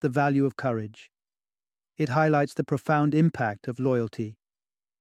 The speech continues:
Loyalty to a cause, to the welfare and goals of those you lead, is a cornerstone of genuine respect.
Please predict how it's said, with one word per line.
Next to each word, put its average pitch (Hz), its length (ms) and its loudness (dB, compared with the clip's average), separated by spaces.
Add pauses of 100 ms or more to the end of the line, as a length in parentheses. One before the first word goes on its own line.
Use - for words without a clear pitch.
(320)
Loyalty 202 440 4
to 185 160 2
a 143 40 0
cause, 123 680 -2 (420)
to 180 80 0
the 170 120 4
welfare 180 520 4
and 165 160 2
goals 151 400 4
of 127 140 -6
those 147 260 2
you 147 100 2
lead, 127 400 0 (460)
is 160 140 -2
a 170 80 2
cornerstone 160 600 2
of 117 120 -4
genuine 147 440 2
respect. 127 600 -4